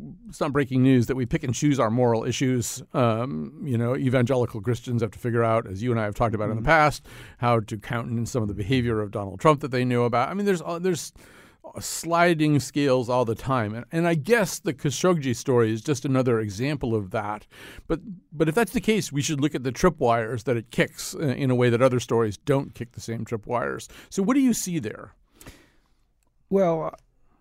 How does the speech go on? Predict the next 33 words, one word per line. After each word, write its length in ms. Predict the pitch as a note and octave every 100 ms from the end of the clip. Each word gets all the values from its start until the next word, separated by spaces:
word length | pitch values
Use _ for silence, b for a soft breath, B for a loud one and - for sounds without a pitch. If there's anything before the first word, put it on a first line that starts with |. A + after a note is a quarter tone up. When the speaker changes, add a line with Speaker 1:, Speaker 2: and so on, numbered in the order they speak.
| _ _ -
Speaker 2:
first 260 | G3+ -
of 100 | D#3+
all, 180 | C3+ C3+
it's 140 | B2 -
somebody 340 | B2+ A#2 G#2+
who 160 | - A2+
was 180 | G#2 -
close 320 | - G2 -
to 100 | G2+
home. 380 | - F2 F#2 -
So, 180 | - B2
Speaker 1:
Mm-hmm. 420 | G#2+ G#2 G#2+ -
Speaker 2:
so, 600 | - - C3 A2+ G2+ G2+ F#2+ - -
you 180 | F3+ B2
know, 200 | G2+ F#2
this 280 | G#2 G#2+ -
was 320 | G2+ - - -
a, 100 | G2+ G#2 - C#3 -
a 60 | A2+
man 320 | A2+ A2 G#2+
who 380 | - G#2 G#2 C3 - -
the 80 | G#2
people 340 | B2 - G#2
in 100 | G2+
Washington 720 | F#2+ G2+ G#2 A2+ G2 G#2+ G2+
knew, 360 | G2+ G2+ G2 F#2 b b b b
the 80 | -
journalists. 600 | F2+ G2 G2+ G2 G2+ -
He 140 | - - - - _ _ -
wrote 320 | - F#2 E2+ - -
columns 520 | - - G#2 F#2 F2 -
for 100 | G2+
the 200 | G#2